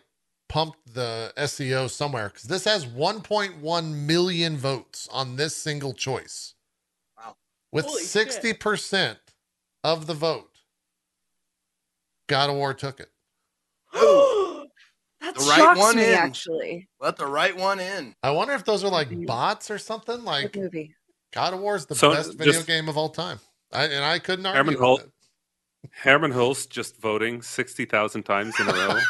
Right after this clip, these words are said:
Speaker 1: <laughs>
Speaker 4: just turning his PlayStation
Speaker 1: Yeah.
Speaker 4: off and just
Speaker 1: It's
Speaker 4: like,
Speaker 1: just the
Speaker 4: "I will get
Speaker 1: PlayStation
Speaker 4: this. I will get this."
Speaker 1: C E Os that wanted the best video game of all time for that, uh, that massive S E O.
Speaker 3: <laughs>
Speaker 1: Yeah.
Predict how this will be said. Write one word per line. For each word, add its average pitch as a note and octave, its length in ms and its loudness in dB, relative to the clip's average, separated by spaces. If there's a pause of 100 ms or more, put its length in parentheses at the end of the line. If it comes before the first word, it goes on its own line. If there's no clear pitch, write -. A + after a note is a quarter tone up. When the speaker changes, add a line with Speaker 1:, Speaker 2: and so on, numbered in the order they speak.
Speaker 1:
<laughs> - 200 -8
Speaker 4:
just - 200 -8 (140)
turning A#2 240 0
his A2+ 120 -4
PlayStation A2+ 460 0
Speaker 1:
Yeah. F3+ 200 4
Speaker 4:
off A2+ 180 -4
and A#2 120 -12
just G#2 120 -16
Speaker 1:
It's F3+ 100 0
Speaker 4:
like, - 40 -8
Speaker 1:
just G#3+ 180 -2
the G3+ 80 -2 (240)
Speaker 4:
"I A#2 80 4
will A2 200 2
get G#2 160 0
Speaker 1:
PlayStation C#3+ 240 -10
Speaker 4:
this. G2+ 120 -16
I F2+ 100 -14
will F#2 220 -18
get - 100 -14
this." - 100 -14
Speaker 1:
C E3+ 320 -4
E D3 40 2
Os C#3 280 -2
that D3 180 -10
wanted C#3+ 280 -2
the C3+ 60 -10
best C#3 260 -4
video C3 200 -4
game C3 200 -8
of A#2+ 120 -10
all B2 120 -2
time A#2 280 -10
for A2+ 200 -14
that, A2 280 -6
uh, G#2 200 -4
that G#2+ 280 -10
massive A2+ 480 -6
S G#2+ 220 -12
E G#2+ 100 -10
O. G2+ 200 -10
Speaker 3:
<laughs> - 460 -20
Speaker 1:
Yeah. G#1 180 -8